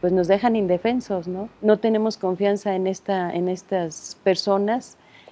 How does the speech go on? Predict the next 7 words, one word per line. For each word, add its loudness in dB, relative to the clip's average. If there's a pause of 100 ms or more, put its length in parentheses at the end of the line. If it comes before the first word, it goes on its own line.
ni 6
en 8
el 6
apoyo 4
psicológico -2
que 0
dan, -2